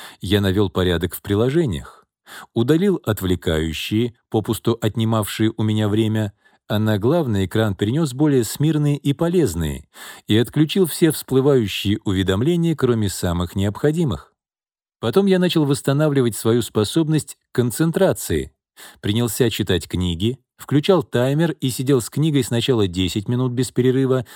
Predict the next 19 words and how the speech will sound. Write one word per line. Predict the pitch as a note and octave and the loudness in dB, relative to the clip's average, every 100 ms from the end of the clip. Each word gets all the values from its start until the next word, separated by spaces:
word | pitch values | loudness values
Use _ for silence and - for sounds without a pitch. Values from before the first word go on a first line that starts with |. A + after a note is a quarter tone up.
| - | -12
затем | A2 D#3 G#3 C#3+ | -2 0 2 0
двадцать, | F2+ F#2 A#2 - E3+ - _ - | 2 2 0 0 -4 -4 _ -8
затем | F2+ F2+ E2 D#2 E2+ F2+ _ _ _ | -2 0 0 -2 -2 -4 _ _ _
целый | - - D#2+ F2 | -6 -2 0 0
час. | - D3 - - _ _ _ _ _ - | 0 -2 -4 -14 _ _ _ _ _ -2
Я | F#2 A#2 | 0 2
каждый | F#3 D#3 E3 | 4 4 2
день | F3 C3 | 2 2
гулял | D3 E3 C#3 | 4 4 2
без | F2+ F#2 - | 0 -2 0
телефона | G2+ A2 - F#3 A#2+ | 0 0 2 2 0
и | - A#2 A2+ | -2 -2 0
выбрал | G2 F#2+ G#2 A2+ | 2 0 0 0
себе | A2+ B2 C3+ | -2 0 0
хобби: | C#3 G3 D#3 D#2+ C2 _ _ _ _ | 2 0 0 -2 -6 _ _ _ _
приготовление | F#2+ G#2+ B2 D#3 D#3 F#2+ D2+ | -2 0 2 2 2 0 -2
пищи, | - F2 - C3+ C#3 - _ _ _ | -4 -4 -2 -2 -4 -6 _ _ _
гончарное | F#2 F#2 E2+ - E2 D#2 F2+ B2+ | -4 -2 -2 -2 -2 -2 -2 0
дело, | E3 G#2+ C2+ | 0 -2 -6